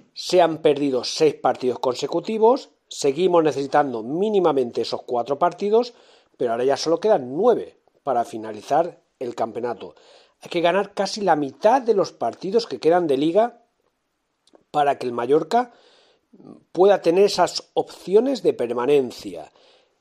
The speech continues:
Y el calendario, bueno, mm, según cómo se mire, puede ser factible por el hecho de que se va a enfrentar contra varios equipos que se encuentran en la misma lucha que el Mallorca.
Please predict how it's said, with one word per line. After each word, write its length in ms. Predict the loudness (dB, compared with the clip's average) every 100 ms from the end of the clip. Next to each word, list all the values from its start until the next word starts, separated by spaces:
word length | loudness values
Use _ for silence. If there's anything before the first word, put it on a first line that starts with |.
| _ _
Y 500 | -14 -10 -10 -12 -14 _ -14
el 200 | -14 -10
calendario, 800 | -8 -8 -6 -4 0 2 2 -2
bueno, 540 | _ -6 0 0 -2 -12 _
mm, 840 | -18 -12 -10 -10 -10 -10 -10 -10 -14 -20 _ _ _ _ _
según 320 | -12 -8 -2
cómo 220 | 2 2
se 140 | 0 -2
mire, 220 | 0 -2
puede 260 | 0 0
ser 220 | 0 -4 -6
factible 800 | -2 -2 -2 -4 0 2 0 -4 _ -20 _ _ _ _
por 140 | 2
el 100 | 4
hecho 460 | 4 4 2 2 -2
de 240 | -8 -6 -6
que 120 | -8
se 160 | -4
va 80 | 0
a 40 | 0
enfrentar 720 | 0 -2 0 2 2 -2 _
contra 520 | -4 -4 -4 -4 -4 -4
varios 640 | -6 0 0 2 0 -2
equipos 680 | -6 -10 0 0 0 -6 -20 _ _ _ _ _ _
que 140 | -6
se 120 | -4 -6
encuentran 680 | -6 -6 0 0 0 -4 _
en 140 | -12
la 80 | -10
misma 300 | -10 -8 -4
lucha 320 | -2 0 -2
que 60 | -2
el 80 | -2
Mallorca. 500 | 0 2 0 -6